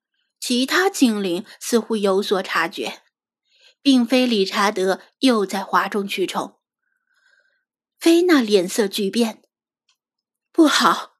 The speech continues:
是黑风暴。”从纳巴利的叙述中，大家已经了解到黑风暴的可怕，但从常理上讲，这种罕见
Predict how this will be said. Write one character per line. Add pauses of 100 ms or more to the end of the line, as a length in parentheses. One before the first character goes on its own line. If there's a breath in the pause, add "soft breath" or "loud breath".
是
黑
风
暴。” (2500)
从
纳
巴
利
的
叙
述
中， (260 soft breath)
大
家
已
经
了
解
到
黑
风
暴
的
可
怕， (720 soft breath)
但
从
常
理
上
讲， (300 loud breath)
这
种
罕
见